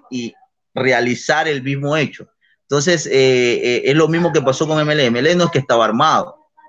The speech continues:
Estábamos nosotros ahí, pero sin embargo se tuvo que hacer un, una, un, un, un rompecabezas, se armarlo bien, ¿sí? En donde hubieron muchos técnicos,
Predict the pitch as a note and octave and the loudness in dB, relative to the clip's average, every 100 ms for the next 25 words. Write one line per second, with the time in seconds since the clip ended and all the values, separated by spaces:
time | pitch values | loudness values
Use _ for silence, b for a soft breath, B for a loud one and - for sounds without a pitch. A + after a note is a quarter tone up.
0 | _ A2+ C#3 F#3 D#3+ C3+ E3 F#3 E3+ D3 | _ -2 0 2 0 0 0 2 2 0
1 | F#3+ C3 F2+ _ _ _ - B2+ E3+ F#3+ | -2 -6 -10 _ _ _ -4 0 2 2
2 | E3 D#3 B2+ B2 D3 E3+ D#3+ B2+ D3 E3 | 0 -2 0 2 2 0 -2 -4 -2 -2
3 | D#3+ D3+ - E3 F3+ E3 C3+ - _ _ | 0 -2 0 0 2 0 -2 -8 _ _
4 | C3 D3+ D#3+ D#3 C#3+ B2+ D3 D#3+ D3+ D3 | -2 0 2 2 4 4 2 0 -4 -4
5 | E3+ D#3 C#3 A2 G2 G2 G2 G#2+ _ _ | -2 -2 -2 -2 -4 -6 -10 -14 _ _
6 | _ _ - C#3 E3+ F3 E3+ E3+ E3+ F3 | _ _ -2 0 2 2 0 0 2 2
7 | D3+ F3 - - _ - B2+ A#2+ C3+ D#3 | 0 -2 -4 -10 _ -6 -2 -2 0 0
8 | F3+ F#3 F#3 F3 F3 - - _ - C3 | 2 2 2 0 -2 -6 -16 _ -10 -6
9 | E3 E3+ - B2 A#2+ B2 B2 B2+ B2+ D3 | -6 -8 -6 -4 -2 0 2 2 4 2
10 | D#3+ D#3+ D#3+ C#3+ - G#3 C#3 G2+ - - | 2 0 -2 -4 0 0 0 -4 -10 -18